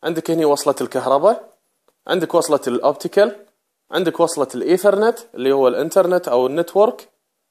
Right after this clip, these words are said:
أو الشبكات، عندك وصلة ال إتش دي إم آي للتلفزيون،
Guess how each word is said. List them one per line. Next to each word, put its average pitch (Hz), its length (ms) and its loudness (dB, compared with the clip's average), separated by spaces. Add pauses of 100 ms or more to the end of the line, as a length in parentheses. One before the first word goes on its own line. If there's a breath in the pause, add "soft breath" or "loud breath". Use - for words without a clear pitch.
(160)
أو 120 100 2
الشبكات، 120 640 0 (500 soft breath)
عندك 185 280 0
وصلة 170 340 2
ال 131 80 -4
إتش 135 160 -2
دي 135 180 -2
إم 135 140 -2
آي 143 100 2
للتلفزيون، 120 640 -2